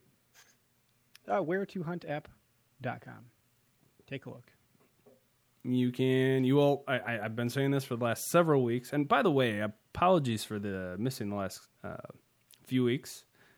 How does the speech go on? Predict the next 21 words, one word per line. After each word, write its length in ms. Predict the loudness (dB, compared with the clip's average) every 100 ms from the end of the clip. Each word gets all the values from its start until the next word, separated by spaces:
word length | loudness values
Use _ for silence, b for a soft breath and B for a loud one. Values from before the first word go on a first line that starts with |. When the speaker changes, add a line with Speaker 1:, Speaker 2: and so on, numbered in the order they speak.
| b -14
Speaker 2:
Uh, 600 | -10 -8 -6 -6 -6 -8 -6
things 220 | -8 -6
just 100 | -6
Speaker 1:
Two. 60 | -4
Speaker 2:
didn't 100 | -4
work 160 | -4
out. 160 | -4 -2
And 100 | -2
Speaker 1:
Yeah, 60 | 0
Speaker 2:
then, 180 | 0
of 100 | 0 -2
Speaker 1:
not 60 |
Speaker 2:
course, 240 | -2 -2 -2
Speaker 1:
great. 80 |
Speaker 2:
it 20 | -2
was 100 | 0
Labor 200 | 0 0
Day 100 | -2
yesterday. 380 | -4 -8 -14 -14
But 140 | -16 -18 _ _ _ _ _ _ _ _ -20 B B B B 4
Techies, 580 | 6 8 6 6 0